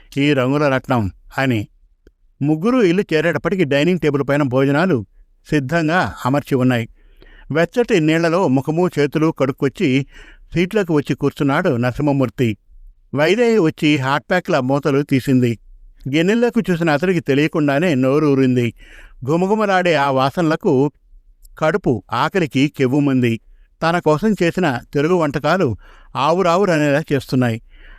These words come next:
ఆవిరి వేస్తూ ఉన్న వేడివేడి వరి అన్నం, జిహ్వను గిల్లే గోంగూర పప్పు,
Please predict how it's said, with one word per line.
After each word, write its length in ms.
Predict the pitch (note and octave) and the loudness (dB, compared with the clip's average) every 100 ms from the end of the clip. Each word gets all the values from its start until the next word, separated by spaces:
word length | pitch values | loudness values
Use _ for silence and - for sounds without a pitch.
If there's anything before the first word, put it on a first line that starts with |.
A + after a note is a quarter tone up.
| - | -8
ఆవిరి 320 | A#2+ D#3 A3 G3+ | -2 0 2 2
వేస్తూ 340 | F#3 - F#3+ | 0 0 0
ఉన్న 180 | F3+ E3+ | 2 0
వేడివేడి 500 | C3 C3+ D#3 E3 F3+ | 2 2 2 2 2
వరి 240 | C3 C3 | 2 2
అన్నం, 320 | C#3 C#3+ C#3+ C3+ - - - _ | 2 0 -2 -6 -16 -20 -20 _
జిహ్వను 440 | C3 D3+ D3 A3 F#3+ | -2 0 0 0 2
గిల్లే 380 | C#3+ D3 D#3 | 0 2 0
గోంగూర 400 | A#2+ C3 C#3+ E3 | 0 0 2 0
పప్పు, 460 | E3+ C3+ A#2+ C#3 | 0 -4 0 0